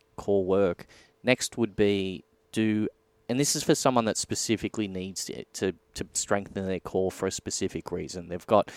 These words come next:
a weak core, for example. Um, the next thing would be do abs first. So in your training program, do your mobility to start with, and then whatever abs are planned for that day, do, do them first.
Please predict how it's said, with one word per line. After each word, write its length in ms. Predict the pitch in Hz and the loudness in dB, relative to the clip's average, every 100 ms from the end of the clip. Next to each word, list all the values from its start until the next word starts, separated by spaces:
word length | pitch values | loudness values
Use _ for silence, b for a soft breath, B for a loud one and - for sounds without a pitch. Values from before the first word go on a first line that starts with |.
| B B - | B B -2
a 60 | |
weak 360 | 95 95 - - | 2 2 0 -8
core, 280 | - 92 90 | -2 -2 -2
for 160 | - | -4
example. 560 | 90 85 87 85 90 90 B B B - | -6 -6 -10 -6 -6 -8 B B B 2
Um, 380 | 117 107 104 - - | 4 4 0 -8 0
the 100 | 120 | 2
next 280 | 120 - | 4 2
thing 220 | - 113 104 | -2 -2 -2
would 160 | 101 | 0
be 520 | 107 107 104 101 98 - | 4 6 4 2 -2 -4
do 300 | 113 110 107 | 0 2 4
abs 240 | 113 113 | 2 2
first. 380 | - 143 92 - - - - _ _ _ _ - - | 4 4 4 -2 -16 -20 -20 _ _ _ _ -20 -10
So 220 | - 117 | 0 2
in 180 | 101 117 | 2 0
your 80 | 110 | -2
training 280 | - 117 117 | 2 2 4
program, 440 | 123 123 143 180 - - _ | 4 6 4 2 -6 -20 _
do 120 | - | 0
your 420 | 110 104 104 98 | 2 4 4 2
mobility 520 | 78 101 90 107 104 98 | 0 -2 0 0 0 -2
to 80 | |
start 320 | 87 - 123 - | -2 4 4 4
with, 280 | 170 - - b b b - | 0 -2 -12 b b b -8
and 120 | 110 | 0
then 220 | 107 101 | 0 2
whatever 340 | 98 131 117 104 | 6 8 8 6
abs 540 | 107 107 92 - - - | 4 2 2 -4 -8 -6
are 260 | 98 95 92 | -2 0 -2
planned 360 | - 101 101 | -2 -4 -4
for 100 | - | -2
that 200 | 95 87 | -2 0
day, 240 | - 92 87 | 0 -2 -2
do, 220 | 90 104 - | -2 -4 -4
do 140 | 95 | -6
them 120 | 92 101 | -6 0
first. 400 | 123 87 - | 2 2 -4